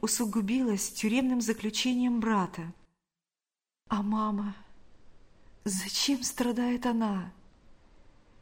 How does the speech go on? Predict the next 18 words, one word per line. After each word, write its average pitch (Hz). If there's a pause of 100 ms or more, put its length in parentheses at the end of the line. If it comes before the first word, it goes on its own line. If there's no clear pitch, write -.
(400)
Почему 277
болезни 247
и -
страдания 220 (340)
не 233
оставляют 262
их 240
дом, 226 (600)
не 226
позволяя 247
счастью 262
начать 262
свою 233
прекрасную 247
работу?" 220 (3000)
Наташа 214
хотела 247
счастья. 185